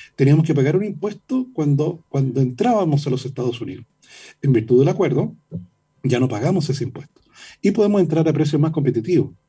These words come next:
en eso, en ese mercado. Por eso los acuerdos de libre comercio crean comercio, ¿te fijas? De allá para acá y de acá para allá. Miles de personas, Bárbara, viven de eso. ¿Te fijas? El treinta por ciento de lo que produce Chile es para el mercado exportador.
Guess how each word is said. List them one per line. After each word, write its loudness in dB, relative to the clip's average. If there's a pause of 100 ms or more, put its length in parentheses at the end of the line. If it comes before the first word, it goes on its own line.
en -4
eso, -2
en -4
ese -4
mercado. -4 (800)
Por 4
eso 2
los 4
acuerdos 4
de 6
libre 4
comercio 0
crean 0
comercio, -4 (240)
¿te -12
fijas? -4
De -6
allá -2
para -4
acá -8 (140)
y -6
de 2
acá -2
para -6
allá. -12 (1160)
Miles 4
de 2
personas, -2
Bárbara, -4
viven 4
de -6
eso. -16 (380)
¿Te -6
fijas? -4
El -2
treinta 2
por -4
ciento 0
de 2
lo -4
que -6 (160)
produce 0
Chile -2
es -4
para -2
el 2
mercado 0
exportador. -6